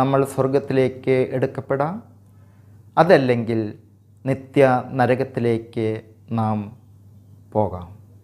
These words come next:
അത് ഈ ഭൂമിയിൽ നമ്മൾ ജീവിച്ചിരുന്ന ആ കാലമത്രയും നമ്മൾ നന്മ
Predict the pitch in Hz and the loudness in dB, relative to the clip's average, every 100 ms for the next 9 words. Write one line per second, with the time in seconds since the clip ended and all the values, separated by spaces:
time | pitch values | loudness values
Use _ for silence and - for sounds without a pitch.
0 | - - - - - - - - - - | -20 -20 -20 -20 -20 -20 -20 -20 -20 -20
1 | - - - - - - - - - 113 | -20 -20 -20 -20 -20 -20 -20 -20 -2 2
2 | 123 160 202 208 - - _ _ _ _ | 8 8 6 -2 -12 -20 _ _ _ _
3 | _ _ _ _ _ _ - - 208 285 | _ _ _ _ _ _ -4 6 8 8
4 | 330 - 147 180 269 247 156 135 170 262 | 4 0 4 6 6 4 4 2 -2 -8
5 | - _ _ _ _ _ _ _ _ _ | -18 _ _ _ _ _ _ _ _ _
6 | _ - - 143 165 208 240 175 151 226 | _ -20 -2 2 4 6 4 4 4 4
7 | 254 208 - 196 202 196 202 240 - - | 2 -4 -4 2 2 4 2 2 -2 4
8 | 170 226 311 359 - 180 180 165 143 - | 6 6 4 -4 2 6 6 6 0 -4
9 | 110 104 131 254 - _ _ _ _ _ | -6 -4 -6 -8 -16 _ _ _ _ _
10 | _ _ _ - - - 131 147 175 202 | _ _ _ -20 -20 -6 2 4 6 6
11 | 214 240 - - - _ _ _ _ _ | 6 2 -6 -20 -20 _ _ _ _ _
12 | _ _ 143 165 220 | _ _ 4 6 6